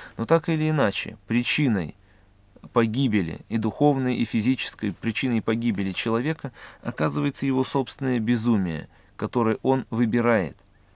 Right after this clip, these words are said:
Почему выбирает? Потому что и тут, и, и в одном, и в другом тексте, а, узы греха связаны с узой собственной свободы выбора, с тем, что человек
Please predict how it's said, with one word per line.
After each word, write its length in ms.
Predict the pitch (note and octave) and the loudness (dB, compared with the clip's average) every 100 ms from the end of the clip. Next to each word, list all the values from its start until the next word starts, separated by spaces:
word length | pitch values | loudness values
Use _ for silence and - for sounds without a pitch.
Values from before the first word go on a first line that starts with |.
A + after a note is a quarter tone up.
| _ | _
Почему 340 | - - C#3+ | -6 0 0
выбирает? 520 | A#2+ A2 A2 G2 D#2+ - | 2 2 2 0 -4 -8
Потому 360 | - G#2 A2+ B2 | -6 -2 -2 -2
что 180 | - - | -4 -8
и 120 | A#2+ | -6
тут, 260 | - B2 - _ | 0 -2 -2 _
и, 100 | - | -4
и 200 | G#2+ G2+ | -2 0
в 80 | A#2 | 0
одном, 320 | A#2+ B2+ A#2+ | 0 0 0
и 20 | G#2+ | 0
в 40 | |
другом 360 | A2+ A2+ A2+ G#2+ | 0 0 0 0
тексте, 520 | - F3 - G#2+ D#2+ - - - _ _ | -2 -2 -2 -4 -6 -12 -20 -20 _ _
а, 200 | G#2+ G2+ - | -6 -4 -2
узы 360 | D3+ E3+ A2 G#2 | 2 4 4 0
греха 760 | G2+ A2 A2 - E3 D3+ F2+ - _ | 0 0 0 2 4 4 2 -8 _
связаны 560 | - G#2+ C3 B2 B2+ | -4 2 2 2 -2
с 120 | A#2 C3 | 0 -2
узой 300 | A#2+ B2 A2 | 0 0 0
собственной 500 | - C3 A#2+ - A2+ | 0 0 0 -4 -4
свободы 440 | - A2+ B2 A#2 | 0 0 2 2
выбора, 460 | A2 A#2 F#2+ F2 C#2+ - - - - | 0 0 0 -2 -4 -16 -20 -20 -14
с 120 | - | -8
тем, 180 | - C3 | 0 0
что 160 | - B2 | 0 -4
человек 500 | - B2 B2 C3+ | 2 2 2 0